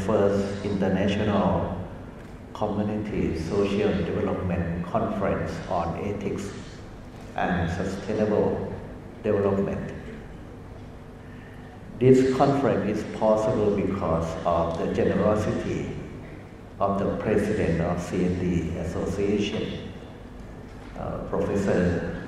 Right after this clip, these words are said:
Samphan Techa Athik, and the committee members of the association. I would like to express my thanks to you all. And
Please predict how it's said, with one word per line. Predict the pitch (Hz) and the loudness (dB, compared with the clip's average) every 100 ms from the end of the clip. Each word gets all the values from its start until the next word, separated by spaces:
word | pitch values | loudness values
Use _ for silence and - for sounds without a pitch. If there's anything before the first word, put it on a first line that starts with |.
| - | -10
Samphan | - 87 85 101 92 - - | -8 -4 -2 -2 0 0 2
Techa | 85 85 - | 0 2 0
Athik, | 87 - 110 - - - - - - - - | 0 0 0 -2 -4 -8 -10 -12 -12 -12 -6
and | 90 90 | -2 0
the | 87 | 0
committee | - 92 208 - - | 0 0 2 2 2
members | - - - - - | 2 0 0 0 0
of | 90 - | -2 0
the | - - | 0 0
association. | - 87 - 85 80 - - 95 - - - - - - - - - - - - - - | 0 0 0 0 0 0 -2 -2 -2 -6 -8 -10 -12 -12 -12 -14 -14 -14 -14 -14 -14 -6
I | 95 | -2
would | 104 | 0
like | 104 92 - 95 | 2 2 0 0
to | 98 | 2
express | 87 - - - 85 | 2 0 2 2 2
my | 82 - | 0 0
thanks | 85 85 - - | -2 -2 -4 -2
to | |
you | - - - - | -2 0 0 0
all. | - - - - - - - - - - - - - - | 0 0 -4 -6 -10 -12 -14 -14 -14 -14 -14 -14 -14 -2
And | 117 117 117 113 113 113 - - | 4 4 4 2 0 0 -4 -8